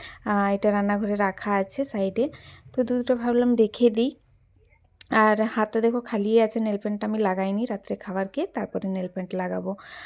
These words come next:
আর এমনি তো আমার অতটা শখ নেই নেল পেইন্ট লাগানোর জন্য।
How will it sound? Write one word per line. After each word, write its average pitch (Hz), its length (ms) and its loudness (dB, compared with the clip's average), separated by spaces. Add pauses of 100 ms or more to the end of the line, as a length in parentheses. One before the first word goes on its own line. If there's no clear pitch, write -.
(180)
আর 294 120 2
এমনি 269 220 4
তো 320 100 2
আমার 285 220 4
অতটা 247 460 -2 (100)
শখ 240 420 0
নেই 233 240 2
নেল 202 220 2
পেইন্ট 196 300 -4
লাগানোর 185 520 -4
জন্য। 233 300 -4